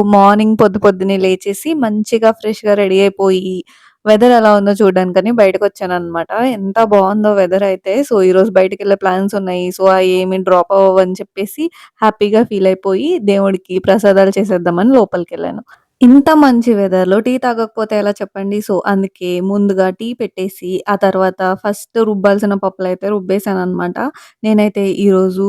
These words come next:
గారెలు, పూర్ణాలు, పరమాన్నం చేద్దాం అనుకున్నాను. గారెలు, పూర్ణాలు అయితే నేను ఫస్ట్ టైమ్ చేస్తున్నాను. పరమాన్నం అయితే చాలా సార్లే చేశాను. So, టీ రెడీ అయిపోయింది. ఆ తర్వాత మేమిద్దరం కలిసి టీ తాగేసి, ఈరోజు ఏమేం ప్లాన్స్ and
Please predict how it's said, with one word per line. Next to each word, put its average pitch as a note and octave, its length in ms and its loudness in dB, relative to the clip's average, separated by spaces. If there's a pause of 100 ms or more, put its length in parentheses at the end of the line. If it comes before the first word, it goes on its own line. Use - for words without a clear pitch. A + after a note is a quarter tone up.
గారెలు, F#3 520 0
పూర్ణాలు, F#3+ 560 -2
పరమాన్నం F#3+ 560 -4
చేద్దాం F3+ 380 -6
అనుకున్నాను. F3 520 -8 (380)
గారెలు, G#3 500 2
పూర్ణాలు A3 440 0
అయితే G3 220 -4
నేను G3 240 -4
ఫస్ట్ F#3 240 -8
టైమ్ A3 180 -2
చేస్తున్నాను. G3 560 -6
పరమాన్నం G3 540 -2
అయితే G3 260 -4
చాలా F#3 240 -2
సార్లే G3 320 -6
చేశాను. F#3 480 -8 (360)
So, G#3 140 0 (180)
టీ C4 260 -4
రెడీ A3+ 260 2
అయిపోయింది. F3 680 -2 (100)
ఆ F#3+ 100 -2
తర్వాత F3+ 400 -2
మేమిద్దరం F#3 540 -2
కలిసి F3+ 400 -4 (120)
టీ G#3 200 -10
తాగేసి, F#3 640 -6 (420)
ఈరోజు G3+ 440 4 (140)
ఏమేం G#3+ 380 2
ప్లాన్స్ G3 580 -2
and G3 200 -4